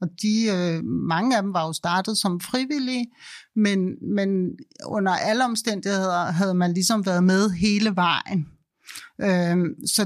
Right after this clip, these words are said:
det var også noget særligt, men jeg mener helt alvorligt også, at der var også behov for, at der kom nogen, der så, øh, lidt mere på tingene udefra. Fordi at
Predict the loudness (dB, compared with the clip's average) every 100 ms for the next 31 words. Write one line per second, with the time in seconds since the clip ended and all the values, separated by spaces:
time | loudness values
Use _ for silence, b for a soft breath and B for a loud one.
0 | 0 -2 0 0 0 0 -2 -2 -4 -2
1 | -2 -2 -4 -4 -6 0 2 2 0 -2
2 | -2 2 2 4 4 2 0 -2 -2 -2
3 | -2 -2 -2 -2 -2 -2 -2 -6 -6 -4
4 | -2 -2 -2 -2 -4 -4 -2 0 -2 -4
5 | -8 -8 -8 -16 _ _ _ _ -6 -4
6 | -6 -4 -4 -2 -2 -2 0 0 0 0
7 | -2 -2 -2 -2 -6 -12 _ _ _ _
8 | -2 2 2 2 0 0 -2 0 2 2
9 | 0 -2 -2 -2 -2 0 0 0 0 0
10 | -2 -4 -6 -6 -8 -12 b b b b
11 | -4 -2 0 0 0 -4 -6